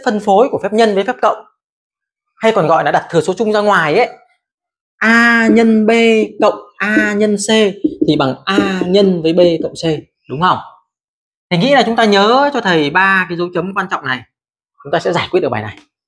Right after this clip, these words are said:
Đề bài bây giờ là một phần hai mũ x thì bằng năm phần tám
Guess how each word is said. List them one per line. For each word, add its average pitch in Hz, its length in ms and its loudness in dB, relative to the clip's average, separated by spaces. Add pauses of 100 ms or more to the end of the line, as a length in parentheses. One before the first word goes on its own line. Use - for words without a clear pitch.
(580)
Đề 175 140 4
bài 180 220 2
bây 214 120 -2
giờ 190 200 2
là 160 460 -4
một 170 240 -4
phần 160 120 -4
hai 185 280 -2
mũ 196 160 -4
x - 420 -6 (880)
thì 170 100 2
bằng 165 320 0
năm 202 280 -2
phần 156 260 -6
tám 175 320 0